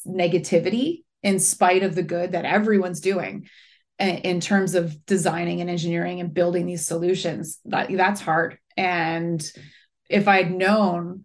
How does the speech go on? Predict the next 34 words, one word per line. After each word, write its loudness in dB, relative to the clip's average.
I 2
probably 4
would 0
have -4
paid -2
a -2
lot -2
more -4
attention -4
to -2
building 0
out -2
a 2
support 4
network -6
<laughs> 4
early 8
on. 4
I'm 4
good 6
now, 4
but 0
it 0
was, 2
there 2
were 2
some -2
tough -6
days 0
where, -4
you -4
know, -6
I 0
would -2